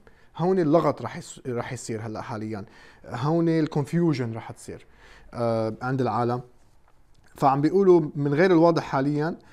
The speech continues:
سرعة تطبيق هذا القرار، وأيضًا من غير الواضح إلى حد الآن فيما إذا كانت الإدارة الأمريكية ووزارة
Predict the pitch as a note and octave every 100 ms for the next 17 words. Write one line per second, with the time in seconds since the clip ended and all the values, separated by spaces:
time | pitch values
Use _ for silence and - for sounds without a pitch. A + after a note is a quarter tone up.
0 | - - G#3+ F3+ C#3+ C#3 C3 C#3+ D3 C#3+
1 | C3 G#2+ A2 B2 A#2 C3 F3 - - -
2 | D3+ - A3 F#3+ E3 E3 G#3 E3+ F#3 E3+
3 | - D3 - D3+ C#3+ C#3+ E3 D#3+ D#3 C#3
4 | C#3 C3+ - F3 D#3 C#3+ C3 C#3+ D#3 B2+
5 | C3 B2+ B2 D#3 C#3+ C#3+ C3+ A#2+ A#2 B2
6 | C#3+ D#3+